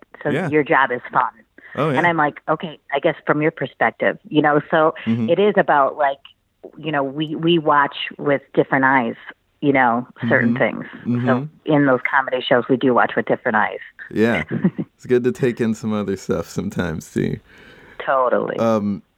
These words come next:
Speaker 2: well, we've gotten to the end of the episode here where we can, uh, uh, create something together. And, uh, it doesn't have to be a big thing. I, I, I do have, since you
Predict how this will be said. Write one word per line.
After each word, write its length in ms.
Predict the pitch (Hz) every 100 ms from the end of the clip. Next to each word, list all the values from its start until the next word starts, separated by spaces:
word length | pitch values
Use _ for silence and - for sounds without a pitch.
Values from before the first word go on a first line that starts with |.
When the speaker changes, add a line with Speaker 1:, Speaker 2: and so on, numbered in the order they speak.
| _ _ _ _
Speaker 2:
well, 280 | 143 160 180
we've 360 | 190 180 196 165
gotten 280 | 202 208 -
to 100 | 196
the 120 | 180
end 200 | 170 165
of 120 | 151
the 160 | 147 143
episode 640 | 135 - 131 - 127 123
here 480 | 120 131 127 139 160
where 80 | 127
we 140 | 110
can, 320 | 107 113 101
uh, 420 | 101 95 92 92 104 _ _ _ _
uh, 160 | 98 85 -
create 460 | - 123 131 135
something 440 | - 123 110 98 98
together. 680 | 92 113 117 107 98 95 -
And, 300 | 107 107 104
uh, 220 | 104 101
it 80 | 104
doesn't 240 | 185 170
have 140 | 139 120
to 100 | 104
be 100 | 107
a 60 |
big 260 | 95 117 135
thing. 320 | - 95 90
I, 120 | 92 -
I, 180 | 98 110 -
I 100 | 113 101 - _ _ _ _ -
do 240 | 156 196
have, 440 | 175 135 120 107 -
since 240 | 151 135
you 340 | 135 127 117